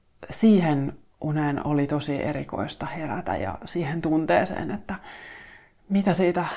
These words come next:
lähti liikkeelle. Ja silloin mä niinku, sinä aamuna mulla oli isot asiat siinä odotti. Et mulla oli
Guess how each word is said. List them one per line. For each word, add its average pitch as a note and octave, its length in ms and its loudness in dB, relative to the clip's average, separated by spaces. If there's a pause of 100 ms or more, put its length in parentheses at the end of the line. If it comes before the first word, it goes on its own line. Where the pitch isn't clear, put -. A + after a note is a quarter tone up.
(120)
lähti G3+ 380 2
liikkeelle. F3+ 720 2 (800)
Ja F3+ 500 0 (520)
silloin A3+ 380 8
mä F#3 80 8
niinku, F3 400 4 (920)
sinä F3+ 320 2
aamuna F#3 640 4 (720)
mulla F#3 160 6
oli - 200 6 (580)
isot G#3+ 380 8
asiat D#3+ 420 10
siinä - 220 0
odotti. G#3 760 4 (540)
Et E3 100 6
mulla E3+ 240 8
oli E3 260 6